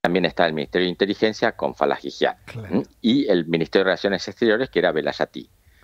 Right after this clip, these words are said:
Speaker 2: Claro.
Speaker 1: Esos son los que decidieron el atentado. Como el régimen sigue siendo las mismas personas y no tiene mucha renovación, en el día de la fecha, el jefe de las Guardias Revolucionarias es Bahidi, el que
Speaker 2: Impresionante
Speaker 1: anteriormente era
Speaker 2: eso, sí.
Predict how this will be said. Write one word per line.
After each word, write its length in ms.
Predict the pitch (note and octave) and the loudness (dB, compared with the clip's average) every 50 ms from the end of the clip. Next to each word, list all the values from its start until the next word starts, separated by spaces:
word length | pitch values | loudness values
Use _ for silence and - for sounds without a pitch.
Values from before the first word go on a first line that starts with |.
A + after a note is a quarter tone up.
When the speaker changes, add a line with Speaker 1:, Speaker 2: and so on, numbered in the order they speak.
| - _ _ _ | -20 _ _ _
Speaker 2:
Claro. 160 | G#2+ F#2+ F2+ | -18 -8 -6
Speaker 1:
Esos 220 | F#2 - - G#2+ - | -2 -2 -2 0 0
son 160 | B2 A#2 A2 | 0 2 2
los 120 | G#2 - | 0 0
que 120 | - E2+ D2+ | 0 0 0
decidieron 640 | D#2 D#2 - - F#2 E2 F2+ F#2+ G2 G2+ G2 F2+ | 0 0 -2 -4 -4 2 2 4 4 4 2 0
el 100 | D2+ C#2+ | 0 0
atentado. 600 | C#2 C2 - - B1+ B1 B1+ - C2 G1+ G1+ - _ _ _ _ _ _ - - - _ _ - - - | 0 -2 -2 -4 -6 -6 -2 -2 -2 -2 -2 -8 _ _ _ _ _ _ -20 -20 -20 _ _ -14 -14 -4
Como 200 | - G2+ G#2 A2+ | 0 2 2 2
el 60 | A#2 | 2
régimen 460 | A2 E3 E3+ - - D3+ C3 A2+ A#2 - | 2 0 0 0 0 0 0 0 0 -4
sigue 280 | - - - C3+ C3+ A#2 | -8 -4 0 2 2 2
siendo 320 | - - B2 A#2+ A2+ G2 | 2 0 0 2 2 2
las 220 | D#2 D2 C2+ - E2 | 2 0 -2 -2 -6
mismas 260 | F#2+ G2 G2 E2+ - | -4 -2 -2 -2 0
personas 560 | - - - - - A2 E2 C#2 - - - | 0 -2 0 2 0 0 0 0 -4 -6 -6
y 60 | B1+ | -2
no 120 | C#2+ D#2 - | -2 -2 0
tiene 280 | - G#2+ G#2+ F2+ C#2 | 2 0 2 2 0
mucha 300 | C2+ D2 D2+ - - D2+ | -2 -4 -6 -2 -2 0
renovación, 680 | C#2 D#2+ D#2 D#2+ E2+ F#2 G2 - - F#2+ D#2+ D#2+ - - _ _ - - - - _ _ _ _ | 0 0 0 2 0 0 0 0 0 0 0 0 -4 -14 _ _ -20 -20 -20 -20 _ _ _ _
en 140 | - D2+ E2 | -4 -2 0
el 120 | E2+ F2 | 0 0
día 180 | F2+ B2 B2+ C3 | 2 2 2 4
de 60 | A#2+ | 4
la 140 | G#2+ G#2+ G#2 | 2 0 0
fecha, 560 | - - A2 - - - E2+ F2 G2+ - - _ _ | 0 0 0 0 0 -2 -4 -4 -4 -8 -16 _ _
el 220 | - E2+ D#2 D#2 - | 0 0 0 0 -2
jefe 380 | - - - E3+ - - F#2 | -4 -2 -2 -2 0 0 0
de 40 | E2 | 2
las 100 | D2+ C2+ | 2 2
Guardias 300 | E2 F#2+ G2 G2+ G2 F2+ | 2 2 2 2 0 0
Revolucionarias 840 | - F#2+ F2 F2+ F#2+ - - A2 A2 G#2 F#2 G2 A2 A#2 - - - _ _ _ | 0 0 0 0 0 0 0 0 0 0 0 0 -2 -2 -2 -8 -16 _ _ _
es 280 | F#2+ F#2 F#2+ - - - _ _ - _ - - | 0 0 0 -2 -10 -14 _ _ -20 _ -6 -4
Bahidi, 480 | - - - - G2 D#2+ C2 B1 A#1+ | -4 -4 -2 -2 -2 0 0 -2 -4
el 60 | A#1+ | -4
que 40 | - D3 | -2 0
Speaker 2:
Impresionante 280 | D2+ D2+ C3+ B2 E2+ | 0 0 2 2 0
Speaker 1:
anteriormente 560 | D2+ - D#2+ E2 F2 F#2+ G2 G2 G2+ F#2+ - | 0 2 0 2 2 2 2 0 -2 -2 0
era 80 | G2+ G2+ | -2 -2
Speaker 2:
eso, 120 | F#2 - - - - - _ _ _ | -2 -4 -10 -18 -20 -20 _ _ _
sí. 140 | A2 A2 | -14 -14